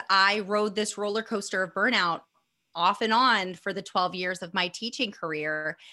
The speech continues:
And I was tired of being told to practice self-care or join the club or "This is the way it is, honey." And I just did, decided not to settle for, for that as the answer. So because I couldn't find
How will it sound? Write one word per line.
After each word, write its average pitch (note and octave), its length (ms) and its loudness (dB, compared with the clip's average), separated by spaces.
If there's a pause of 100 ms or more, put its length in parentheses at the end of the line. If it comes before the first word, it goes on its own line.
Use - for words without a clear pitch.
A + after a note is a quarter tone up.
(140)
And F#3 160 -2
I F3+ 120 2
was F#3 180 -4
tired F3+ 380 -2
of E3 100 -8
being E3+ 220 -4
told E3 300 -8
to F3+ 60 -14
practice E3+ 460 -6
self-care G3+ 800 -2 (320)
or E3 420 -2
join E3+ 320 -4
the E3 80 -8
club G#3+ 600 4 (280)
or F3 600 0 (560)
"This F#3 220 -10
is G3 100 -8
the G3 100 -4
way A3 200 4
it A#3+ 40 4
is, B3 220 4
honey." G#3+ 400 0
And F#3+ 420 -2
I F#3+ 460 0
just - 460 -10
did, F3+ 240 -10 (100)
decided F#3+ 440 -2
not G3 280 -2
to A#3 100 -6
settle A#3 440 0
for, - 400 -8
for F#3 180 -4
that C#3+ 300 -2
as E3+ 180 0
the E3+ 220 -6
answer. G#3+ 320 -4
So E3+ 320 -2 (500)
because A3+ 280 0
I A#3+ 100 6
couldn't A3+ 340 -2
find G3+ 540 0